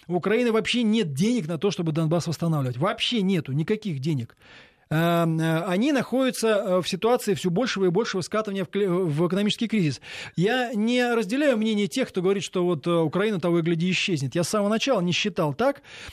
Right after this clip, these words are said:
И более того, я даже не считаю, что Украина должна прям совсем уж исчезать.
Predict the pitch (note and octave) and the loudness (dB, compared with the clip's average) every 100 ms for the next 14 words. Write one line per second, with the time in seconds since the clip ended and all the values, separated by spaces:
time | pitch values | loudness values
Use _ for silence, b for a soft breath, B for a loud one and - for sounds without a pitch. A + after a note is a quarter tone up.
0 | B E3+ A3+ A3+ F#3 D#3+ E3 F#3 - C#4 | B 0 2 0 -2 -2 -2 -2 0 0
1 | G#3 F3+ F#3+ E3+ D#3+ D#3 C#3+ E3 F3 E3+ | 0 0 0 2 2 0 0 -2 -2 -2
2 | F3+ D#3 D3 - F#3+ C#3+ | -2 -2 -2 -2 -2 -4